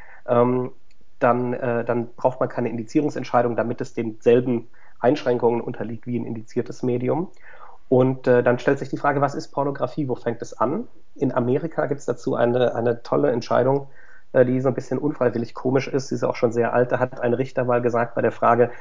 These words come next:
ist das Pornografie oder ist das von der Meinungsfreiheit geschützt? „I can't define pornography, but I know it when I see it.“ Ähm, <laughs> und das ist natürlich, das ist natürlich ein bisschen schwierig, ja. Ähm,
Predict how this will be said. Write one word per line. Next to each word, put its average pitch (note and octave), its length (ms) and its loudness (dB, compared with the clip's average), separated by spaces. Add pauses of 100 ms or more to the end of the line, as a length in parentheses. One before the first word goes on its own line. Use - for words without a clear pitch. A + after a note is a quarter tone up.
(120)
ist - 160 -6
das - 140 0
Pornografie B2+ 560 0
oder B2 160 2
ist - 160 -8
das B2 120 -6
von A#2 140 0
der A2 80 4
Meinungsfreiheit A#2 680 -2
geschützt? - 480 -6 (360)
„I B2+ 40 4
can't D3+ 400 -2
define C3+ 500 0
pornography, B2 800 0
but A2+ 240 -4
I A2+ 80 -2
know B2 320 2
it G#2+ 140 -2
when A2+ 120 0
I F2+ 80 0
see A#2 320 -2
it.“ - 220 -8 (760)
Ähm, A#2 380 0 (180)
<laughs> - 140 -10
und C3 400 2
das C3 160 0
ist D3+ 140 -4
natürlich, C3 560 0
das - 280 0 (380)
ist D3 180 -10
natürlich C3+ 360 0
ein - 20 -2
bisschen C3 220 -2
schwierig, B2 400 4
ja. A2 160 2
Ähm, A#2+ 560 -4